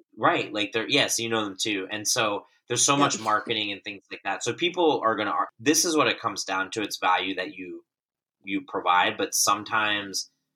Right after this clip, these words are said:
Speaker 1: it's perceived value. Sometimes you need an advocate for you in a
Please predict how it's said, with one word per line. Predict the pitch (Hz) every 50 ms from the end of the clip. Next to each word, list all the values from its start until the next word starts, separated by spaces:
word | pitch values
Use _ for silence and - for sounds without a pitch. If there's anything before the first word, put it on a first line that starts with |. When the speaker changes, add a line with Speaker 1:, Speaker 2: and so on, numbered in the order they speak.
| _ _ _ _ _
Speaker 1:
it's | - 107 107 -
perceived | - - - 104 95 - - 98 92 95 98 95 - -
value. | 104 101 98 98 98 98 98 98 98 92
Sometimes | - - 104 92 92 - 104 98 95 95 95 92 90 - -
you | 98 95 92
need | 92 95 95 92
an | 92 92 95 -
advocate | 92 92 90 90 95 95 - 98 - - -
for | 98 95 95
you | 92 92
in | 92
a | 90